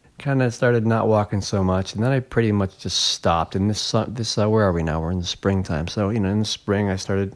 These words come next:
walking a little bit more on my lunch break. But since this virus started, and I started getting anxious and concerned, I feel it build up in my body.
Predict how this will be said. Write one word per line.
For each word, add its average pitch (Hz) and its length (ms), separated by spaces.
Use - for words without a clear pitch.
walking 95 340
a 110 60
little 147 220
bit 78 140
more 82 200
on 92 100
my 87 80
lunch 92 280
break. 87 260
But 92 200
since 117 300
this - 240
virus 95 400
started, 82 440
and 95 140
I 98 80
started 92 300
getting 87 220
anxious 101 680
and 90 220
concerned, 85 600
I 95 60
feel 123 380
it - 160
build 92 220
up 90 140
in 95 100
my 85 120
body. 95 520